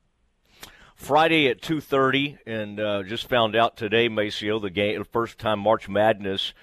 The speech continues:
a female will be the, on the play-by-play. That'll be kinda cool on, uh, truTV. W-, give us a sense, Maceo, um,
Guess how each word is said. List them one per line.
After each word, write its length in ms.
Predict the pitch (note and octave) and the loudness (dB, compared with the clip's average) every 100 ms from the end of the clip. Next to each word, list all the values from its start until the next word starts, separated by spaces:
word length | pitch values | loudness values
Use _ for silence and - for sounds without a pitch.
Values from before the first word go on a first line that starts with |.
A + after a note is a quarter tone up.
| - _ | -20 _
a 140 | F#2+ F#2+ | -6 -6
female 640 | - B2+ C3 A#2 G2 F#2+ | -4 -2 0 2 4 4
will 140 | G2 F#2+ | 0 -2
be 240 | G#2 G#2+ | -2 -2
the, 280 | F#2+ G2 F#2+ | -2 -4 -2
on 180 | G#2 G#2 | -4 -6
the 60 | |
play-by-play. 800 | E2+ A2+ G#2 F#2 F2+ - A2 G#2+ | -2 0 2 0 0 2 4 4
That'll 180 | G2+ A2 | 2 0
be 120 | F#2+ | -4
kinda 260 | - G2+ F2+ | -6 -6 -6
cool 460 | - G2+ F#2+ G2 - - - | -6 -2 0 0 -2 -14 -10
on, 300 | F2+ F#2 F#2 | -2 0 0
uh, 120 | F#2+ F2+ | -4 -4
truTV. 1160 | - - B2+ A2+ - A#2 F#2+ G#2+ B2 A2 G2+ - - - | -8 -8 -8 -6 -4 -4 -2 0 2 2 0 -6 -20 -8
W-, 220 | C#3 D#3 | -2 -2
give 220 | D3 C4 | 0 0
us 200 | C4 - | 0 -2
a 60 | C3 | -2
sense, 420 | - D3+ D3 - | -2 0 0 -2
Maceo, 640 | C3+ C3 - B2+ B2 C3+ - _ B2 | -2 0 0 2 4 2 -2 _ -6
um, 420 | A#2+ A#2 G#2+ | -2 0 -2